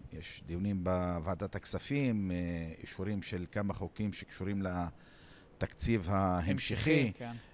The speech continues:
Speaker 1: יש, אה, בוועדת חוקה אישור הסגר בדיעבד.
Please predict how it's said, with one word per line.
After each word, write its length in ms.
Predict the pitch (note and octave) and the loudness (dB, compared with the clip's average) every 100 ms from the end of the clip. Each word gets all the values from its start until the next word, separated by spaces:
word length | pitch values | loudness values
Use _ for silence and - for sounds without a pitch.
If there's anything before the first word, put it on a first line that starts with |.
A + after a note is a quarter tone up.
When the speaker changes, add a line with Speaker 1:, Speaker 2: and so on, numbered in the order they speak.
| - - | -20 -6
Speaker 1:
יש, 340 | F#2 F#2 - G2+ | -4 -2 -2 2
אה, 120 | F#2+ | 2
בוועדת 480 | E2+ F2 F#2 G2 - | 2 2 2 2 0
חוקה 420 | F2 - A2 G2+ | -2 2 4 4
אישור 460 | - - - A2 G2+ F2+ - - - - - - | 2 -4 2 4 4 0 -8 -20 -20 -20 -14 -2
הסגר 520 | G2 - B2 A2 A2+ | 2 6 6 6 4
בדיעבד. 680 | F2+ G2+ G2 G2 F#2 C3+ | 4 4 8 8 10 10